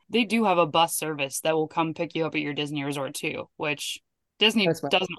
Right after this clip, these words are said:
Speaker 1: offer that the other way around. <laughs>
Speaker 2: Yeah, great. You can do a Harry Potter package. If you are a deep,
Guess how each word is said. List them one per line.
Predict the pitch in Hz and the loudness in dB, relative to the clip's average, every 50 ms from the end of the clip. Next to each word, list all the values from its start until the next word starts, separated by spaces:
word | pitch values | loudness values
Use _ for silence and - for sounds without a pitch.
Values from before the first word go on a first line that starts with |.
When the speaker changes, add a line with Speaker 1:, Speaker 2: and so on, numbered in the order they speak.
| - - | 4 4
Speaker 1:
offer | 170 - - 185 | 4 4 4 4
that | 175 156 143 | 4 4 2
the | - 160 | 2 -2
other | 165 165 160 | 0 0 -2
way | 156 147 | -2 -2
around. | 147 151 143 - - - - - - - - - - - | -4 -2 -2 0 0 -2 -4 -4 -4 -4 -4 -6 -4 4
<laughs> | - 349 339 - 349 330 | 8 8 8 10 10 10
Speaker 2:
Yeah, | - - 370 - - 415 349 - _ _ _ - | 10 10 8 6 6 -2 -4 -4 _ _ _ 2
great. | 202 190 185 170 - _ _ _ _ - - - _ | 4 6 6 4 2 _ _ _ _ -20 -20 -16 _
You | - 202 220 | -4 -2 -2
can | 220 - 262 233 | 2 2 4 8
do | 240 226 | 8 8
a | 208 | 8
Harry | 196 208 214 220 220 | 8 8 6 6 4
Potter | 220 220 190 190 202 196 | 4 4 2 2 2 2
package. | - 190 170 175 - 254 269 262 262 - - | 2 2 2 2 2 0 0 0 -2 -6 -6
If | - 185 185 | -6 -4 -2
you | 196 190 202 214 | 2 4 6 8
are | 208 196 190 185 | 10 10 8 8
a | 180 180 | 6 4
deep, | 170 170 - 175 185 196 202 | 2 0 -4 -2 -2 -2 -2